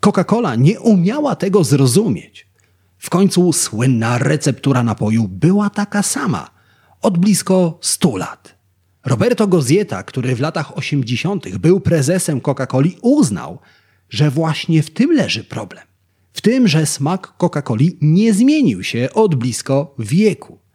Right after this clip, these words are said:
Uznał, że konsumenci byli znudzeni dobrym, ale monotonnym smakiem Coca-Coli. I tak zapadła decyzja, aby po raz pierwszy od stu lat zmienić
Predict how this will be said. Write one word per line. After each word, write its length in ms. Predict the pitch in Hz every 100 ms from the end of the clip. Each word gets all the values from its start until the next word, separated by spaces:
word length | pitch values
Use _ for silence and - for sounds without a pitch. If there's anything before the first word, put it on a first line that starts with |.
| _ -
Uznał, 420 | 262 202 202 196
że 140 | 131
konsumenci 600 | 123 131 - 135 135 - 120
byli 360 | 120 127 139
znudzeni 840 | 120 139 147 127 170 143 - - _
dobrym, 560 | 90 131 143 147 160 156 - _
ale 320 | 302 311 202
monotonnym 760 | 147 180 139 - 117 127 82 87
smakiem 580 | - 92 - - 90 92 _
Coca-Coli. 800 | - 117 95 - 113 104 - _ _ _ _ _ _ -
I 200 | 143 135
tak 320 | 104 151 139
zapadła 560 | 120 - 117 113 110
decyzja, 600 | 107 113 - 120 95 - - _ _
aby 240 | 123 185
po 220 | - 190 247
raz 220 | 254 -
pierwszy 460 | - 95 - - - _
od 340 | 139 143 - _
stu 400 | - - 143 156
lat 360 | 107 76 - - _
zmienić 920 | 101 92 135 156 214 151 87 - -